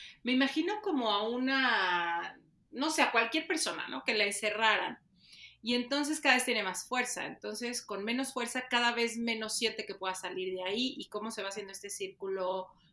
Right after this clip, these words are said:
muy, eh, doloroso, pero además peligroso, ¿no? Como de, "M-, menos me van a entender, entonces más me encierro". Y, y qué maravilla que hayas podido sacar como la manita y decir, "Oigan",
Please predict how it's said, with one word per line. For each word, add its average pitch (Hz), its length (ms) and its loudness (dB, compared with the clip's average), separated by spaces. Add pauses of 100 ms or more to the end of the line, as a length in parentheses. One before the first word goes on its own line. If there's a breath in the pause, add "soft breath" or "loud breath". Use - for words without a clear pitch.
(160)
muy, 226 680 0 (100)
eh, 175 680 -8
doloroso, 196 840 2
pero 196 140 -2
además 185 280 -6
peligroso, 196 600 -4
¿no? 339 320 -6
Como 185 220 -6
de, 180 280 0 (880 loud breath)
"M-, 226 140 -14 (100)
menos 277 340 8
me 254 100 6
van 240 120 6
a 233 40 2
entender, 233 440 4
entonces 247 340 2
más 240 200 4
me 240 80 2
encierro". 240 720 4 (160)
Y, 220 400 -2
y 226 140 -8
qué 247 140 2
maravilla 254 420 2
que 226 100 0
hayas 240 140 0
podido 226 180 0
sacar 214 360 -4
como 233 200 -4
la 190 140 -2
manita 208 540 -4
y 233 80 -2
decir, 208 380 -10
"Oigan", 302 500 -6